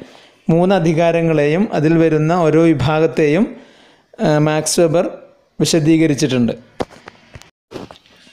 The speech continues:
പതിനാറ് മുതൽ ഇരുപത് വരെയുള്ള ചോദ്യങ്ങളിൽ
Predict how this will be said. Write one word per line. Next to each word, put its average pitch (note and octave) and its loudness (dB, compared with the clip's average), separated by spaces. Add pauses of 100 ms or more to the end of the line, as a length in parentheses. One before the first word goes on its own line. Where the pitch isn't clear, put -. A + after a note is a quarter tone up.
(680)
പതിനാറ് G3 0
മുതൽ G#3+ -2 (320)
ഇരുപത് F#3 0
വരെയുള്ള G3+ 0
ചോദ്യങ്ങളിൽ E3+ -2